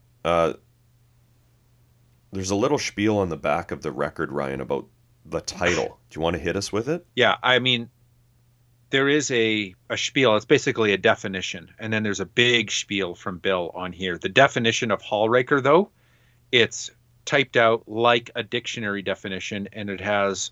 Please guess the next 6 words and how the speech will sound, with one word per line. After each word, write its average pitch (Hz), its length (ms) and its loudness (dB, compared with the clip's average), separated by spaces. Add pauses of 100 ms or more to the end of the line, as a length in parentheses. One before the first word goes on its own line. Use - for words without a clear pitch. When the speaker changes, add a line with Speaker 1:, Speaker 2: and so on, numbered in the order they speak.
Speaker 2:
five, 117 760 6 (420)
you 110 100 0
know, 92 320 -2 (640)
explanations. 123 960 0
Number 113 300 2
one, 120 440 4